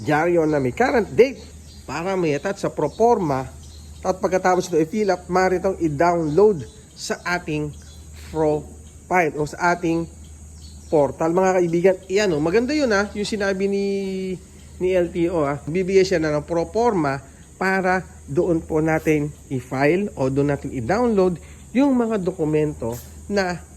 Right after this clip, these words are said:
kailangan natin para sa pagka-transfer of ownership. Di ba, sabi nga niya,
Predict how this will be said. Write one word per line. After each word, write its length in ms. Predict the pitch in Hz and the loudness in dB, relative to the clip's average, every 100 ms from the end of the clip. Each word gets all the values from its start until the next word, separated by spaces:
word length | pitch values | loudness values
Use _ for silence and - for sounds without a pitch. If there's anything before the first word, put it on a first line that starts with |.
| - - | -20 -16
kailangan 560 | - 156 165 165 160 160 | -8 -2 -2 -2 -2 -4
natin 400 | 151 147 147 139 - - - | -4 -6 -6 -6 -10 -18 -8
para 320 | 151 135 135 | -4 -4 -4
sa 160 | 131 139 | -6 -8
pagka-transfer 720 | 131 135 127 135 131 - 127 | -8 -8 -6 -6 -6 -4 -4
of 140 | 135 | -4
ownership. 480 | 139 120 120 - 117 | -6 -6 -6 -6 -8
Di 160 | 131 123 | -4 -4
ba, 80 | 117 | -2
sabi 320 | 135 117 123 | -4 -4 -2
nga 80 | 151 | -2
niya, 180 | 156 | -2